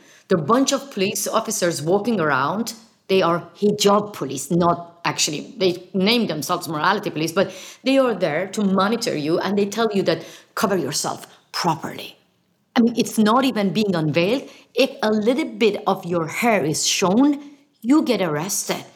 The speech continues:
You have to pay money to get free. Your car get confiscated if you drive unveiled inside your car. So, as a woman, you're not allowed to go to a stadium.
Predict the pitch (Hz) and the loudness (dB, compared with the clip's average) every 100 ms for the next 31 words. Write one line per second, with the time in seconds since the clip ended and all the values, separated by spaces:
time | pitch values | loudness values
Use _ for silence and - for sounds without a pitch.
0 | _ - 233 202 202 226 190 180 170 226 | _ 0 2 2 -2 -4 -4 -2 0 2
1 | 262 - 135 135 - - 160 180 - - | 2 0 -4 -6 -10 -6 -4 -4 -6 -16
2 | _ _ _ _ 220 202 - - 277 330 | _ _ _ _ 0 0 -4 0 4 4
3 | 311 233 - - 262 277 247 - 175 170 | 4 0 -4 0 0 2 -2 -4 -2 0
4 | 156 - 180 208 170 165 226 262 - 180 | 0 -2 -2 -2 0 2 4 2 0 -2
5 | 165 220 220 156 - - _ - 240 240 | 0 2 4 2 -6 -16 _ 2 2 2
6 | 302 285 226 226 220 226 185 - - - | 0 0 2 0 2 0 0 -2 -10 -20
7 | - - - - 277 277 277 - - 170 | -20 -20 -14 0 2 2 0 -14 -6 0
8 | 214 196 269 311 302 - - _ _ 254 | 2 4 4 2 0 -8 -20 _ _ 4
9 | 254 277 247 262 247 247 247 220 - 240 | 4 4 4 2 2 0 0 -2 2 4
10 | 214 127 | 2 0